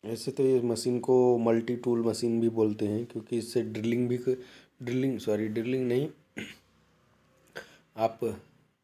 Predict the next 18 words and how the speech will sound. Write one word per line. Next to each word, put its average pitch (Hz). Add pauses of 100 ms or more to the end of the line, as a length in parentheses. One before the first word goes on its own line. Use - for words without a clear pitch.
(340)
sanding 120
भी 123
कर 123
सकते 120
हैं 120 (480)
और 117
cutting 113
भी 110
कर 107
सकते -
हैं, 110 (2500)
दोनों 110
काम 107
ये 104
कर 101
देता 98
है 98
मशीन। 98